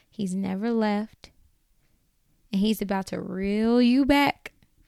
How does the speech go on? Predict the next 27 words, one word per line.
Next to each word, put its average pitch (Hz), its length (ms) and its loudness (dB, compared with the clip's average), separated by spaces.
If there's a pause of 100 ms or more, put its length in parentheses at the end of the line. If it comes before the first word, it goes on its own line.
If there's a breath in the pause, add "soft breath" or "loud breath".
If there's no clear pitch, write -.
(880)
so 214 220 0
he 214 160 0
can, 190 340 -4
boom, 190 540 -2 (1080)
shoot - 340 -10
you 202 220 -8
right 208 340 -4
on 208 220 -2
out 208 220 -6
to - 100 -10
those 185 240 -4
bigger 202 380 -4
blessings, 190 720 -6
far 220 380 2
beyond 208 580 -2
the 196 80 -4
destination 196 720 -4
you 202 160 -8
thought 185 240 -8
that - 180 -10
you 208 60 -6
were 185 60 -6
gonna 196 160 -8
make - 260 -6
it - 80 -14
to. - 240 -12 (680 soft breath)
Okay? 214 480 0